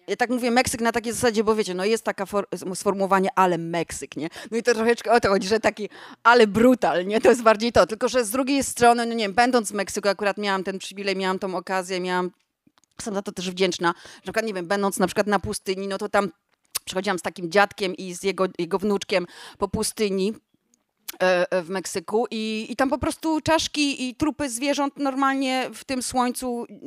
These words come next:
gdzieś tam już, e, w-, wypłowiałe i, e, i wyżarte po prostu były, no to dlatego dziecko po prostu podnosił i tam,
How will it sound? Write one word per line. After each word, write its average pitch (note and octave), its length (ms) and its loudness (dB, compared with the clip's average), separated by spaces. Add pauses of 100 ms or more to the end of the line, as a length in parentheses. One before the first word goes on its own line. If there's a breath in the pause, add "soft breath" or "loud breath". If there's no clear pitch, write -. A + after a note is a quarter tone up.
(140)
gdzieś G3+ 260 -8
tam G#3+ 200 -2
już, G#3 240 -4 (360 loud breath)
e, F#3+ 280 2
w-, F3 140 -12
wypłowiałe G3 1000 4
i, F#3 220 -2
e, F3+ 120 2
i F3+ 100 -4
wyżarte F#3+ 600 0
po F3+ 60 -10
prostu G#3 240 -6
były, C4 260 8
no A3 120 2
to A3 120 -8
dlatego G#3 400 -2
dziecko F#3+ 280 -4
po F3+ 40 0
prostu F3+ 240 -2
podnosił F#3 800 2
i E3 140 -2
tam, D#3 320 0